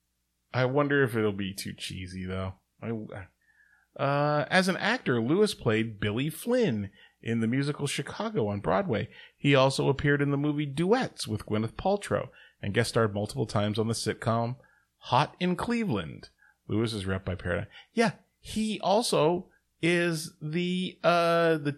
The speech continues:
teacher. He's also one of the teachers in Back to the Future. There you go.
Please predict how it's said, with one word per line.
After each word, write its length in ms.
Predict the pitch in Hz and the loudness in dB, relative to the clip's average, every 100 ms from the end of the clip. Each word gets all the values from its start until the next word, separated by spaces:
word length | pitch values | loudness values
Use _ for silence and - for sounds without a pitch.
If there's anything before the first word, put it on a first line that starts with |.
| - | -6
teacher. 720 | - 254 320 165 160 226 240 _ _ _ _ _ _ _ _ _ | -4 -2 -2 0 0 0 -6 _ _ _ _ _ _ _ _ _
He's 220 | - 170 | -2 0
also 240 | 190 208 175 | 2 0 0
one 100 | 190 | -2
of 80 | 175 | -2
the 80 | |
teachers 540 | 160 214 208 175 185 - | -2 -4 -2 -2 -2 -4
in 200 | 175 175 | -4 0
Back 240 | 165 170 | 2 0
to 80 | - | 0
the 60 | 165 | -6
Future. 480 | 220 240 - - - _ _ _ _ _ _ _ _ _ _ _ - - _ _ _ - | -4 -6 -6 -8 -10 _ _ _ _ _ _ _ _ _ _ _ -8 -8 _ _ _ -10
There 80 | 98 | -8
you 160 | 95 | -6
go. 300 | 98 107 - | -2 -2 -2